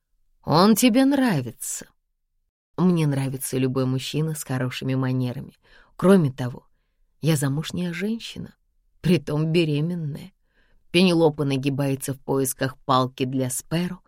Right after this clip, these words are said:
Ей вспоминается вечер, когда Блаунт нанёс им визит. Разговор зашёл о верности.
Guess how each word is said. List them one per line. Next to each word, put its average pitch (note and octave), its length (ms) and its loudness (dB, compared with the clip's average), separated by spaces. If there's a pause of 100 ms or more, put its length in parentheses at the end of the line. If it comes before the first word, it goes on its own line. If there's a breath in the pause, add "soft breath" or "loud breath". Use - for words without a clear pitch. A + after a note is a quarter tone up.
(460)
Ей A3 260 8
вспоминается G#3+ 800 2
вечер, D3 500 2
когда C3+ 380 2
Блаунт C#3 560 0
нанёс D3 460 2
им B2+ 180 -2
визит. B2 480 -4 (500)
Разговор D3+ 580 4
зашёл C3 420 0
о B2+ 80 0
верности. B2+ 800 -4